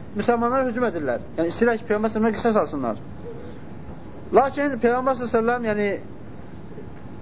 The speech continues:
onlar mühasirəyə alır və onları da əsir götürəndən sonra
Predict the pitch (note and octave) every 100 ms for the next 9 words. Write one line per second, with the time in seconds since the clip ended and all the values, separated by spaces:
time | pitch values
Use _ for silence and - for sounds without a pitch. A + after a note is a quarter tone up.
0 | - - - - - - - - - G3
1 | G#3+ B3 A#3+ G3 A3 A3+ G#3+ A3 A#3+ A3
2 | A3 G#3+ G#3 A3+ A#3 G#3 A3+ G#3+ G3+ G3+
3 | G#3+ A3+ G#3 F3+ F#3